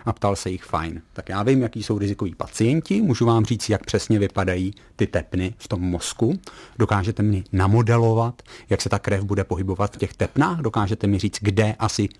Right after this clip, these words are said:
může vzniknout sraženina a za jak dlouho?“ A na tom třeba pracují. Jiné aplikace mohou být třeba v biologii. Pokud máme nějakou nemoc v populaci a rádi bychom se dozvěděli, jak se šíří,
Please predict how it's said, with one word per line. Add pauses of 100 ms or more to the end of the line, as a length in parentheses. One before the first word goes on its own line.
může (140)
vzniknout
sraženina (300)
a
za
jak
dlouho?“ (240)
A
na
tom
třeba
pracují. (880)
Jiné
aplikace
mohou
být
třeba
v
biologii. (440)
Pokud
máme
nějakou (120)
nemoc
v
populaci
a
rádi
bychom
se
dozvěděli,
jak
se
šíří,